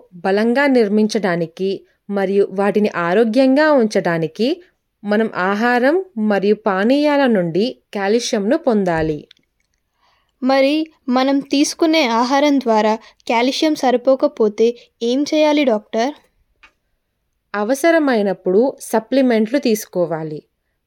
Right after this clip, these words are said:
Speaker 1: మనం పడితే ఆరోగ్యకరమైన ఎముకలు విరిగిపోయే అవకాశం కూడా తక్కువగా ఉంటుంది.
Speaker 2: డాక్టర్, తగినంత కాల్షియం లేకుండా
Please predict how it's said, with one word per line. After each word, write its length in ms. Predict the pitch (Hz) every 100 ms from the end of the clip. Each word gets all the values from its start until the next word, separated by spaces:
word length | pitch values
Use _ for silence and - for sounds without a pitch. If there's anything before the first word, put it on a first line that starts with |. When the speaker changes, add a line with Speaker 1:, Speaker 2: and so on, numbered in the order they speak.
| _ _ _ _ _ -
Speaker 1:
మనం 260 | 220 226 214
పడితే 560 | 202 208 220 294 427 - _ _ _
ఆరోగ్యకరమైన 960 | - 185 226 269 320 311 262 247 233 233
ఎముకలు 720 | 202 170 196 208 247 302 359 -
విరిగిపోయే 540 | 175 208 214 247 247
అవకాశం 560 | 208 185 185 202 - 190
కూడా 200 | 180 285
తక్కువగా 640 | - 220 - 202 185 226
ఉంటుంది. 640 | 269 226 196 170 156 151 - _ _ _ _ _ _ _ _ _ _ _ _ _ _ - - -
Speaker 2:
డాక్టర్, 580 | 254 285 - 359 339 370 _ _ _ _ 240
తగినంత 500 | 226 285 349 359 370
కాల్షియం 680 | 339 277 277 - 302 285 240
లేకుండా 640 | 226 240 262 269 247 247